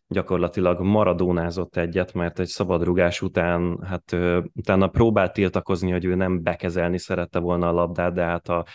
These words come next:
fejével nem érte már el, és így a, a kézfejével juttatta be a hálóba, azt, amiért egy sárga lapot is kapott, de igazából az volt a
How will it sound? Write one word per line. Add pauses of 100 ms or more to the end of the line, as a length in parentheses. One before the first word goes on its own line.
(220)
fejével
nem
érte
már
el,
és
így
a, (220)
a
kézfejével
juttatta
be
a
hálóba, (240)
azt,
amiért
egy
sárga
lapot
is
kapott, (100)
de (120)
igazából
az
volt
a